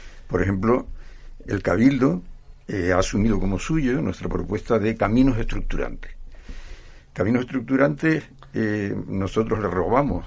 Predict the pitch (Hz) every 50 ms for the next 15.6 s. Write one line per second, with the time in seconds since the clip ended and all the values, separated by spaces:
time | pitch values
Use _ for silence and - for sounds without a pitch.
0 | - - - - 82 76 - - - - - 76 - - 110 110 87 90 - -
1 | - - - - - - - - - 80 76 69 71 - - - - - - -
2 | - - - - - - - - - 98 92 92 90 90 - 76 78 - - -
3 | 113 113 - - 123 120 135 131 95 - 123 - - - - - - - - -
4 | - - - 98 107 101 92 - 120 113 - - 117 117 127 117 110 - - 113
5 | - - 131 139 127 92 78 73 73 82 87 85 87 92 95 90 - - 104 107
6 | 101 92 82 78 98 101 - 131 143 107 98 104 120 165 - - - - - -
7 | - - - - - 101 98 - 117 - - 151 135 127 131 - 98 95 104 110
8 | 107 - - 117 104 - - - - 156 151 156 127 - - - - - - 87
9 | 73 69 69 64 - - - - - - - - - 80 78 71 71 69 71 73
10 | 80 87 90 90 113 117 - 127 139 156 156 151 135 151 185 - - - - -
11 | - - - 113 107 92 82 98 82 101 101 104 101 104 107 107 113 127 - -
12 | - - - 98 87 90 - - - - 92 - - - 107 110 110 - - 104
13 | 95 98 92 - 104 95 87 - 87 87 85 78 - - - - - - - -
14 | - - - - - - - - - - 113 113 131 143 139 147 135 151 143 -
15 | 143 135 131 131 131 120 104 - 135 135 123 127